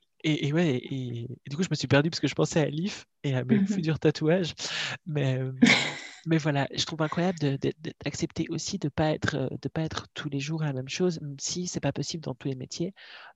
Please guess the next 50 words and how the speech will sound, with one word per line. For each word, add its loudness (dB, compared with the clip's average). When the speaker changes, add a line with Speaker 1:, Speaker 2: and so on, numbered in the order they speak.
Speaker 1:
Moi, -4
en -2
tant -2
que -12
manager, 0
euh, -4
les -4
émotions -2
des -2
cadres, 0
ben, -6
je -12
veux -12
dire, -10
voilà, -6
ça -6
n'existe -2
Speaker 2:
Mhm. 6
Speaker 1:
pas. 0
Et -6
puis, -2
Speaker 2:
Mhm. 0
Speaker 1:
euh, -2
moi, -4
je -6
peux 0
pas 0
arriver -2
vers -4
mes -6
collègues -2
et -2
leur -4
dire, « -6
Les -6
gars, -6
j'ai 0
Speaker 2:
Ouais. -2
Speaker 1:
mes 0
règles 0
aujourd'hui. » -2
Quoique, 0
euh, -2
je -4
sens -6
en -2
tout -12
cas 0
que -4
l'équipe -4